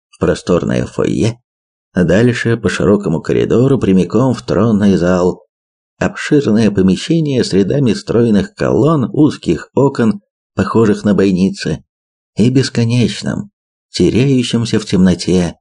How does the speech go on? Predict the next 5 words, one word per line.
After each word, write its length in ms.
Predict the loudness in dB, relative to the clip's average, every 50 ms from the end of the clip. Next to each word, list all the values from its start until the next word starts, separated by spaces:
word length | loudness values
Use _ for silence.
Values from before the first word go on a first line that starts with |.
| _ _ _ _ _
потолком. 720 | -2 -2 0 2 0 0 0 -2 -4 -4 -4 -4 -6 -8 -12 _ _ _ _ _ _ _ _ _ _ _ _ _ _ _ _ _ _ _ _ _ _
«Приветствую 840 | -2 0 2 2 2 2 2 2 0 -2 -6 -2 0 2 4 4 2
в 60 | 2
замке 440 | 0 0 0 0 0 0 0 0 2
Бури», 480 | 2 2 2 2 0 -2 -4 -6 -10